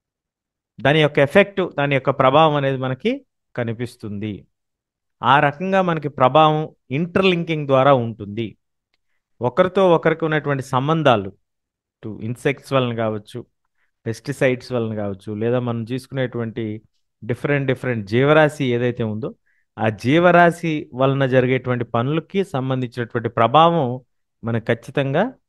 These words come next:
కనిపిస్తూ ఉంటుంది అనేది మనం ఇక్కడ క్లియర్గా నోట్ చేసుకోవాలి. So ఫస్ట్ థింగ్ ఏంటంటే, we all,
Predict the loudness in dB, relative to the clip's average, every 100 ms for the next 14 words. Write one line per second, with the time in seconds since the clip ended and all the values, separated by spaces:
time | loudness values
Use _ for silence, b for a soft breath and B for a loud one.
0 | _ -6 -4 -6 -8 -6 -6 -6 _ -12
1 | -10 -6 -4 -4 -4 -4 -4 -4 -4 -4
2 | -4 -2 -2 -2 -8 _ _ _ -2 0
3 | 2 0 -2 _ -8 -6 -6 -8 -8 -8
4 | -8 -8 _ _ _ _ _ _ -2 2
5 | 2 0 0 0 0 0 0 0 -2 -10
6 | -4 0 2 4 6 6 6